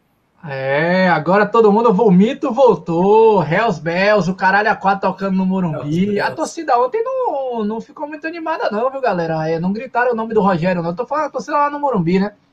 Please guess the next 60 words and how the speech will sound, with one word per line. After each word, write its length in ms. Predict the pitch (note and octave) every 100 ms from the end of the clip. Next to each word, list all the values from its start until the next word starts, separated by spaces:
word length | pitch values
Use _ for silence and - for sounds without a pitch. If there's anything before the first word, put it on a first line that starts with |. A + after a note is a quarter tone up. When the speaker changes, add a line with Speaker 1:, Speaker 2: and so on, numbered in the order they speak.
| _
Speaker 1:
A 20 | -
galera 260 | F3 A3
não 120 | A#3
gritou 320 | C#4 C4 A3+ A3+
muito 180 | A3
o 40 | G#3
nome 180 | G#3 G3+
do 80 |
Rogério, 320 | F#3 F3 F3 F3
não. 120 | G#3+ _ _ _
Pelo 280 | - D#4+ D#4
contrário, 600 | D#4 C#4 A3 A3+ A#3 D#4
gritaram 400 | C4 B3 A#3+ A#3
o 40 | A#3
nome 220 | A3+ A3+
do 100 | G#3
Crespo, 560 | - F3+ G#3+ B3+ - F4+
mas 540 | D#4 B3+ A3 G#3+ A3+ -
também, 420 | B3 F3 F3+ G3
verdade 400 | F3 D#3 F3 -
seja 240 | F3 D#3+
dita, 300 | D3+ F3 G3+
não 160 | G3 G#3
era 100 | B4
uma 140 | A4
revolta 440 | G#3+ D#3 F3+ G3 F3+
contra 320 | F3 F#3+ F#3
o 40 |
Rogério, 320 | D#3+ C#3+ F#3
né? 60 | F#3
Porque 120 | F#3+
muitas, 380 | F#3+ A#3 B3 F#3+ _ _ -
a 100 | -
gente 200 | A3+ -
que, 180 | A#3+
que, 220 | F#3+ G#3 F#3
que 120 | F#3+
tem 120 | G3+
essas 240 | F#3+ F3+
páginas 400 | - G3+ F3+ F3+
aí, 120 | E3+ A#3
né, 140 | C4
Cristóvão, 320 | D#3+ - D#3
sabe 220 | D3+ A3
que 80 | A3
tem 80 | A3
muita 260 | A3+ C#4 C#4
pagineta 640 | - A3+ G3 F#3+ G3+ G3
aí 80 | A3
que 100 | C4+
é 80 |
foda, 380 | A3 - G3+ F3
gosta 240 | F#3+ A3 A3+
de 100 | A3
criar 180 | G#3 G#3+
o 40 |
caos 280 | G3+ F#3+ F#3+
também, 300 | F3+ F3 F#3
né, 120 | G3
cara? 260 | F3 D#3+